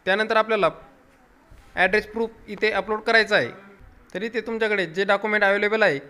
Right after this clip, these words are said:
ते डॉक्युमेंट ॲड्रेस प्रूफमध्ये तुम्हाला सिलेक्ट करून घ्यायचे आहे आणि सिलेक्ट करून हे डॉक्युमेंट आपल्याला इथे जसे वरती अपलोड केले तसे पीएनजी किंवा जेपीजी फाईलमध्ये किंवा पीडीएफ फाईलमध्ये दोन एम बीमध्ये आपल्याला अपलोड करायचे आहे.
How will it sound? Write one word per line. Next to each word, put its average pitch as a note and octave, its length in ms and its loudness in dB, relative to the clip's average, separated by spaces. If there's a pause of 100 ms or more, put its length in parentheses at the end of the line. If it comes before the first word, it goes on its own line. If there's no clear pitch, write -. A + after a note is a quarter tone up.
(380)
ते G3 60 -2
डॉक्युमेंट G3 520 0
ॲड्रेस F3+ 260 0
प्रूफमध्ये G#3 420 -2
तुम्हाला G3+ 380 0
सिलेक्ट F#3+ 360 -2
करून A3 280 0 (560)
घ्यायचे G3 280 2
आहे E3+ 140 4 (260)
आणि F3+ 240 -2 (680)
सिलेक्ट G#3 260 0
करून G#3 300 0 (480)
हे F#3+ 60 0
डॉक्युमेंट G3+ 400 0
आपल्याला G#3 320 2
इथे G3+ 320 -2 (360)
जसे F#3+ 180 -2
वरती G3 280 -2
अपलोड G3+ 300 0
केले G3 240 0 (100)
तसे F#3+ 260 -4 (380)
पीएनजी G3 340 -2
किंवा G#3 240 -2
जेपीजी G3 440 -4
फाईलमध्ये F#3+ 540 -2
किंवा - 400 -4
पीडीएफ G3+ 400 -4
फाईलमध्ये G3 380 -2
दोन F3+ 280 -2
एम G3+ 140 -4
बीमध्ये G#3 280 0
आपल्याला G3 320 -2
अपलोड G3+ 340 -4
करायचे G#3 360 0
आहे. B2+ 140 0